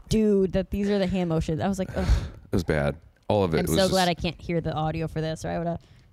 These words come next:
Speaker 1: punched a hole in my T V.
Speaker 2: I know, I know. And you can't do that. You need that T V.
Speaker 1: I know.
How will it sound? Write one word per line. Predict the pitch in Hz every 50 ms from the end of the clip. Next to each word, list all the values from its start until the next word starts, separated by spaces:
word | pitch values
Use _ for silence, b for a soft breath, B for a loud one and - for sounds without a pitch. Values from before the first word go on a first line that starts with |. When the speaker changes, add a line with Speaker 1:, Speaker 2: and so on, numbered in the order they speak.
| b - _
Speaker 1:
punched | - - 214 196 170 - 185
a |
hole | 165 170 160 156
in | 151
my | 151 151 147
T | - - 151 156
V. | 151 151 147 143 156 - - -
Speaker 2:
I | 90
know, | 85 82 76 71 69 78 -
I | - 82
know. | 82 80 71 71
And | 73 95
you | 131
can't | - - 165 120 92
do | 135 147
that. | 123 95 85
You | 95 113
need | 120 143 139
that | - 73 71
T | - - 65
V. | 53 - - - - - - - - - - _ -
Speaker 1:
I | 196 202 214
know. | 220 247 269 294 269 226 214 226 208 220 208